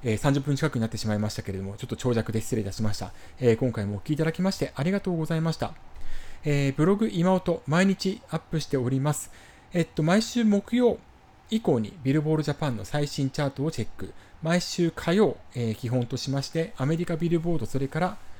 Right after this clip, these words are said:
えー、グローバルのソングチャートトップテン速報についてチェックをしております。でですね、先月、七月から、えーと、ちょっと続け、始めてきたことなんですけれども、今後なんですが、ビルボールジャパンのソングチャートで、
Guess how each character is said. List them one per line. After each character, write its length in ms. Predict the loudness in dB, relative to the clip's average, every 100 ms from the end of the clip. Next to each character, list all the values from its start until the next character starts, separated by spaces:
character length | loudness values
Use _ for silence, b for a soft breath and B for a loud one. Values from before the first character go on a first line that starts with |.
| B B -18 -14
え 200 | -2 0
ー、 20 | 4
グ 80 |
ロ 100 | 6
ー 40 | 6
バ 100 | 2
ル 40 |
の 120 | -2 -4
ソ 160 | 0
ン 60 | 0
グ 80 | 0
チ 80 |
ャ 60 | -4
ー 0 |
ト 100 | -4
ト 140 | -2 -2
ッ 20 |
プ 120 | 0
テ 80 | -4
ン 40 |
速 240 | -4 -8 -2
報 160 | 0
に 80 | 0
つ 100 | 0
い 60 | -4
て 140 | -8 -14 -8
チ 140 | -6
ェ 20 |
ッ 20 | -2
ク 140 | 0
を 80 | 0
し 60 | -2
て 160 | -6 0
お 40 |
り 80 | 0
ま 120 | 0
す。 180 | -2 -10 -20 -20 B B B B B B -4
で 60 |
で 80 | -2
す 100 | -2
ね、 120 | -4
先 440 | -4 2 2 2 -2
月、 360 | -4 -2 -4 -4
七 240 | -4 0
月 220 | -2 0
か 100 | -2
ら、 100 | -2 -4 -4
え 180 | 0 0
ー 20 |
と、 220 | -2 -2 0 0 -2 -2 -4 -6 -10
ち 80 |
ょ 0 |
っ 20 | -6
と 80 |
続 280 | -4 -2 -4
け、 100 | -4
始 180 | -4 0
め 80 | 0
て 100 | 0
き 60 |
た 80 | -4
こ 120 | -4
と 60 | -2
な 140 | 0
ん 60 | 0
で 100 | -4
す 100 | -8
け 100 | -8
れ 40 |
ど 100 | -4
も、 120 | -4 -2
今 240 | -2 0
後 80 | 0
な 140 | -2
ん 20 | -2
で 80 |
す 100 | -4
が、 220 | -2 -2 -2 -14 -20 -20 B B B B B B 2
ビ 100 | 4
ル 80 | 6
ボ 120 | 4
ー 20 |
ル 60 | 4
ジ 100 | 2
ャ 20 |
パ 120 | 2
ン 40 |
の 60 | 2
ソ 160 | 2 0
ン 60 |
グ 60 | 0
チ 80 | -2
ャ 60 |
ー 40 | -2
ト 100 | -4
で、 140 | -8